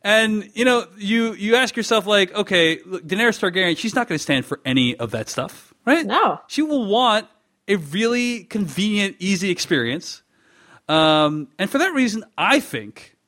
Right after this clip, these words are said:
Speaker 1: that Daenerys Targaryen would choose hover dot com. Now, I have no, uh, nothing to back that up, but, uh, I suspect that she would because,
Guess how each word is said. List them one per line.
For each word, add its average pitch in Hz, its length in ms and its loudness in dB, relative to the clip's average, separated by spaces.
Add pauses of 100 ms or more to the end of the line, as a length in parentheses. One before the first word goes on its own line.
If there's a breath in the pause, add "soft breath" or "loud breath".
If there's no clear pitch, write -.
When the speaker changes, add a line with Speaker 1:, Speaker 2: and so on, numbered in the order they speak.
(300)
Speaker 1:
that 143 160 0
Daenerys 139 340 0
Targaryen 110 480 -4
would 113 140 -6
choose 131 320 -2
hover 127 220 2
dot 104 180 -4
com. - 240 -14 (300 loud breath)
Now, 170 180 0
I 185 120 2
have 185 120 -2
no, 202 540 2 (580 soft breath)
uh, 151 360 2
nothing 180 220 -2
to 156 80 -4
back 156 260 -2
that 139 160 -2
up, 208 240 -8 (580)
but, 156 400 0
uh, 151 360 2
I 160 100 0
suspect - 600 -8
that 147 120 -4
she 175 100 -10
would 190 160 2
because, 180 340 -2